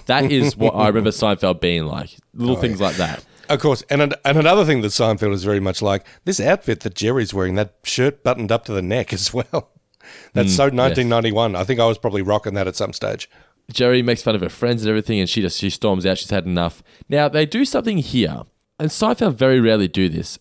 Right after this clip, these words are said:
Speaker 1: and it's one of the most cliche traits of a sitcom that never ceases to bother me.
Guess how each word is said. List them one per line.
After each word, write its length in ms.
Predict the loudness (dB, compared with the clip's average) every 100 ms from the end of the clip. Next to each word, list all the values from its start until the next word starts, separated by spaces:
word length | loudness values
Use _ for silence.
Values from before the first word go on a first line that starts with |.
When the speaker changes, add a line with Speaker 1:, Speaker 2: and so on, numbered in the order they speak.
| -4
Speaker 1:
and 100 | -2
it's 160 | 0
one 100 | 0
of 140 | 0 0
the 160 | -4 -6 -16 -20 -2
most 240 | -2 -2
cliche 680 | -2 0 2 2 4 2 0 _ _ _ _
traits 360 | -4 0 0 0
of 60 |
a 40 | -4
sitcom 420 | -4 -6 -4 -2
that 160 | -2 -4 _ _ -6
never 240 | -2 -2
ceases 320 | 0 -2 -2
to 80 | -4
bother 240 | 0 0 -2
me. 240 | -8 -12